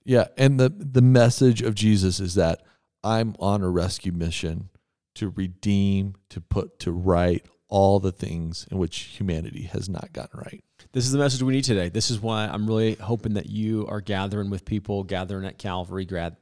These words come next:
Speaker 2: gathering online, to put our mind to these things, that God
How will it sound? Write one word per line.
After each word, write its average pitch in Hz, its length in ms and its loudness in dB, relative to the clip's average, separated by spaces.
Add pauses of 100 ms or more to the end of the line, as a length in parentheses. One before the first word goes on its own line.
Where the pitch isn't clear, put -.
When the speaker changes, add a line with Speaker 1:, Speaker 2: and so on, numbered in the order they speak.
(120)
Speaker 2:
gathering 98 500 -4 (120)
online, 92 600 -4 (460)
to 104 80 -10
put 123 220 -2
our 110 120 2
mind 107 320 -2
to 107 80 -6
these 87 240 -4
things, 82 300 -8
that - 260 -8
God 101 500 -2